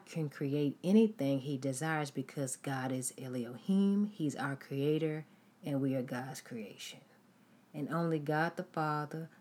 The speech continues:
God the Son, and God the Holy Spirit, they're the only ones who have creative power,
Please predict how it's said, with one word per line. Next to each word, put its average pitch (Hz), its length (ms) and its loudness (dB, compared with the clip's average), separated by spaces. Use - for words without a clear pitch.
God 143 360 -4
the 160 100 -2
Son, 151 360 -2
and 139 140 -2
God 131 220 -2
the 135 80 -8
Holy 131 260 -4
Spirit, 196 640 4
they're 156 160 4
the 147 160 0
only 165 300 0
ones 175 320 -2
who 156 100 -4
have 139 160 -2
creative 147 380 -2
power, 156 540 -8